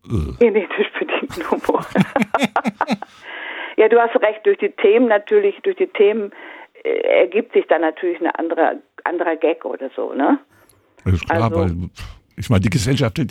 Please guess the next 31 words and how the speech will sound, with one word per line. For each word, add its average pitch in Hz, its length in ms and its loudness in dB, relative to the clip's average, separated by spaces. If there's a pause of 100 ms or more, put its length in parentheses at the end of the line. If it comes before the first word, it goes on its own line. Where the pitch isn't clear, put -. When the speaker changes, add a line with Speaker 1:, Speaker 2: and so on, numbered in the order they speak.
Speaker 1:
die - 360 -8
hat 104 200 -4
eine 92 100 -2
Realität, 98 600 -4
die 98 60 -8
hat 85 120 -6
eine - 60 -10
Struktur - 640 -6
und 104 200 -8 (400)
klar. - 200 -6
Speaker 2:
Genau. 156 360 2 (1200)
Speaker 1:
Ist - 100 -20
naheliegend. 104 560 0 (420)
Speaker 2:
Also 180 200 0
es - 220 2
sind 214 100 2
natürlich 180 360 -2
dann, 170 260 2 (200)
ich - 200 0
meine, 190 180 0
wenn 180 140 0
ich, - 100 -8 (160)
ich - 160 -8
merk's 208 260 0
bei 185 120 0
mir 180 160 0
selber, 185 260 4
ich, - 100 -6 (140)
ich 175 160 -2
reagiere 175 340 2
am, 170 140 -4